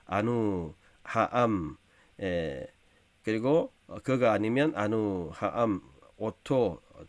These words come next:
다바르, 예, 그래서, 어, 그 뒤로 가라. 그러나 백성들은 이제 한마디도 안 했죠. 예. 백성들은 한마디도 벨로, 어, 그에게 따바르, 어, 따바르 말하지 않았다.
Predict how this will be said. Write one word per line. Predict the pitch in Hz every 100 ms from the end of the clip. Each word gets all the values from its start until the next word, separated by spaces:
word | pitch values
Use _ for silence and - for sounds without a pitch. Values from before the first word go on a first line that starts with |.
| -
다바르, | 110 110 117 104 90 80 - -
예, | 87 80 76
그래서, | 113 120 127 147 - - - - -
어, | - 104 107 107 107 107 107 104 110
그 | 143 139
뒤로 | 135 120
가라. | 120 104 95
그러나 | 139 151 151
백성들은 | 139 135 170 151 143 120
이제 | 107
한마디도 | 98 123 139 131
안 | 95
했죠. | 98 104 85 80 _ 104
예. | 87 85 - - - - - _
백성들은 | 104 107 120 107 92 107 143 -
한마디도 | - 101 101 98 101 117 113
벨로, | 87 92 92 101 95 78 78 -
어, | 80 73 67 87 _ _ _ -
그에게 | - 98 98 104 131 - - -
따바르, | 92 - 98 92 85 82 -
어, | 87 80 71 -
따바르 | 87 95 98 98 147
말하지 | 151 98 92 104 98
않았다. | 92 82 82 71